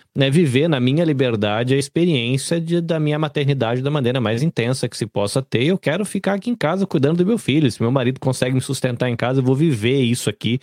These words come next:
E ela pode ir lá se desenvolver em arte, em poesia, em, sei lá, no que, que ela quiser.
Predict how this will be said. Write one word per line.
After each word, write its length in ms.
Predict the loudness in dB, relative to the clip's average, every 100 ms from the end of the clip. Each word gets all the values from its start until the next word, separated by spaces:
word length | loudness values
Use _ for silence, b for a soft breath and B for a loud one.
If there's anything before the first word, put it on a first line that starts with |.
| B B
E 220 | 0 2
ela 180 | 0 0
pode 260 | 0 2
ir 40 | 2
lá 120 | 0
se 140 | -2
desenvolver 440 | -2 0 2 2 2
em 140 | 0
arte, 400 | 0 -2 -2 -4
em 60 | -2
poesia, 720 | 0 0 0 -2 0 0 0
em, 100 | -2
sei 180 | -2 -2
lá, 100 | -2
no 60 |
que, 80 | -4
que 100 | -4
ela 100 | -2
quiser. 360 | 0 0 -2